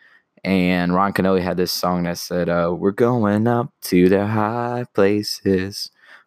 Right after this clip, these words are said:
We're going up to the high places. We're going up to the high places to tear the devil kingdom down." And so in a part of the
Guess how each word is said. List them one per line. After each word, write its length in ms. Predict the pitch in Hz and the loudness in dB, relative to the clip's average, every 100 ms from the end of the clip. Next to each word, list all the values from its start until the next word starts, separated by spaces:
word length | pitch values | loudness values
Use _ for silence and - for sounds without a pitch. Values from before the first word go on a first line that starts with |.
| - | -2
We're 100 | 101 | 0
going 480 | 104 104 107 95 110 | 2 0 0 2 0
up 240 | 107 110 - - | -2 -6 -12 0
to 180 | 101 | 2
the 200 | 98 95 | 4 0
high 560 | 98 113 113 127 131 127 | -2 -2 0 0 -2 -4
places. 760 | - 104 107 110 - 92 95 - _ - - _ | 0 2 2 -2 -2 -2 -2 -10 _ -20 -20 _
We're 140 | - 127 | -2 2
going 460 | 123 120 117 110 | 2 2 2 2
up 240 | 120 120 - - | 0 -2 -4 -2
to 180 | 95 92 | 0 2
the 160 | 95 101 | 0 -2
high 520 | 113 123 127 127 123 - | -2 0 0 0 -2 0
places 640 | 101 107 104 - 92 98 - - _ | 0 0 -4 -4 -4 -6 -18 -20 _
to 100 | - | -6
tear 300 | - 117 120 | -2 -2 0
the 140 | 104 | 0
devil 420 | - 110 104 95 | 2 0 2 2
kingdom 720 | 95 - 113 110 95 90 90 87 | 0 0 0 2 2 2 0 0
down." 460 | 87 87 90 92 - - - _ 104 | 0 0 -2 -2 -6 -20 -20 _ -2
And 100 | 98 | 0
so 220 | - 98 | 4 4
in 160 | 95 87 | 4 0
a 120 | 92 | -2
part 260 | 80 104 | 0 0
of 40 | |
the 40 | 98 | 2